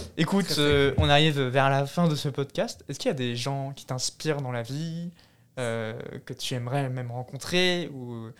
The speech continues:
Speaker 1: simplement des, des artistes que tu recommandes, euh, au peuple qui nous écoute ?
Speaker 2: <laughs> Au peuple qui nous
Speaker 1: Au
Speaker 2: écoute.
Speaker 1: peuple, ils sont nombreux, hein. Ils sont des
Speaker 2: Peuple,
Speaker 1: millions.
Speaker 2: écoutez-nous,
Speaker 1: <laughs>
Speaker 2: quoi. Euh, ouais,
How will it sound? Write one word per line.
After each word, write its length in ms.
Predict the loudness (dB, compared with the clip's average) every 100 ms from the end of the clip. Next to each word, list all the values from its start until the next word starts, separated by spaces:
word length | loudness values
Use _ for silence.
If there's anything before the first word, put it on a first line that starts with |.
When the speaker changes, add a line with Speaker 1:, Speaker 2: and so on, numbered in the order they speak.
| _
Speaker 1:
simplement 380 | -12 -8 -4 -4
des, 180 | -6 -6
des 160 | -4
artistes 320 | -4 -2 -4 -4
que 60 |
tu 100 | -4
recommandes, 560 | -4 -2 -4 -4 -8 -10 _ _ _ _ -12 -8
euh, 380 | -6 -6 -8 -12 -14
au 100 | -14
peuple 300 | -6 -6 -6
qui 120 | -8
nous 120 | -8 -8
écoute ? 360 | -10 -14 -14 -18 _ _ -6
Speaker 2:
<laughs> 180 | 0
Au 100 | 0 2
peuple 460 | 2 4 4 4
qui 180 | 4 4
nous 180 | 4 2
Speaker 1:
Au 40 |
Speaker 2:
écoute. 100 | 2
Speaker 1:
peuple, 200 | 4 4 2 -8 -6
ils 40 | -6
sont 120 | -2
nombreux, 280 | 0 0 0
hein. 100 | -4 -8
Ils 80 | -4
sont 120 | 0
des 80 | 2
Speaker 2:
Peuple, 120 | 2
Speaker 1:
millions. 320 | 2 2 0
Speaker 2:
écoutez-nous, 560 | 4 2 4 4 4 2
Speaker 1:
<laughs> 20 |
Speaker 2:
quoi. 100 | -2 -4 -4
Euh, 960 | 0 2 2 2 0 -2 -6 -6 -8 -8 -4
ouais, 280 | -4 -4